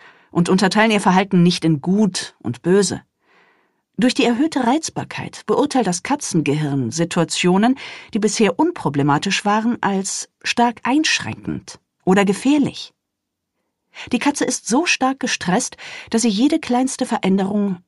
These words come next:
als für sie negativ beurteilt. Wir als BesitzerInnen müssen hier mit positiven und gewaltfreien Maßnahmen gegensteuern.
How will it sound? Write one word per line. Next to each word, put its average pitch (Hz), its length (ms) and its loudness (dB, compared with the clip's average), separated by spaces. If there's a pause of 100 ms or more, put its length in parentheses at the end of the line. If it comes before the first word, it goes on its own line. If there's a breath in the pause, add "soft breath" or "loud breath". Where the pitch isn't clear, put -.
als 196 180 -2
für 202 160 0
sie 185 140 2
negativ 143 600 0
beurteilt. - 600 -8 (680)
Wir 254 320 4
als 139 320 0
BesitzerInnen 143 1000 -2 (100)
müssen 190 260 2
hier 220 240 4
mit - 240 2
positiven 208 720 2 (460 loud breath)
und 285 260 4
gewaltfreien 190 640 4
Maßnahmen 147 540 2
gegensteuern. 120 680 -2